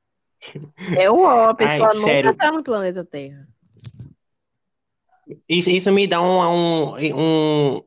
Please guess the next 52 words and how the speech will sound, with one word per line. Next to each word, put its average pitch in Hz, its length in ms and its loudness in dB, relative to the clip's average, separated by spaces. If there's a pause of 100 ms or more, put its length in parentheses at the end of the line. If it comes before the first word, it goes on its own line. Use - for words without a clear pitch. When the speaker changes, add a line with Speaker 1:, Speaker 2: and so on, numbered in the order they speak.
Speaker 1:
uma 151 180 -2
irritação, 151 480 -2
porque 165 300 -4
você 156 140 -8
tá 165 100 -4
falando 165 320 0
uma 190 140 0
coisa, 165 480 0
aí 175 80 0
a 165 40 -4
pessoa 170 200 -4
distrai, 165 760 -4 (420)
aí 165 140 0
eu 170 100 2
concluo 190 360 0
meu 269 80 2
pensamento 185 600 -2
e 208 40 0
a 196 40 0
pessoa 185 300 -2
cagou 190 380 0
no 180 80 0
mesmo 190 200 2
pensamento. 175 640 -8 (1300)
Aí 147 100 -2
depois 156 280 -4
é 180 80 -2
que 190 80 -4
eu 185 60 -2
paro 180 200 -2
pra 202 80 -4
explicar 202 320 -4
de 294 80 -8
novo. 208 200 0
Eu 226 40 -2
não 302 80 -2
vou 311 80 -2
explicar - 280 -8
de 160 80 -14
novo 127 180 -12
também 127 180 -14
mais. 117 320 -20 (1000)
Speaker 2:
Você 190 240 -6
Speaker 1:
Tipo, 220 140 -4
Speaker 2:
vai 208 120 4
explicar 233 400 -4
três - 240 -4
Speaker 1:
você 180 100 -2
tá 180 120 0
Speaker 2:
vezes. 180 120 -2
Speaker 1:
falando, 185 480 0
pa-, 190 280 -4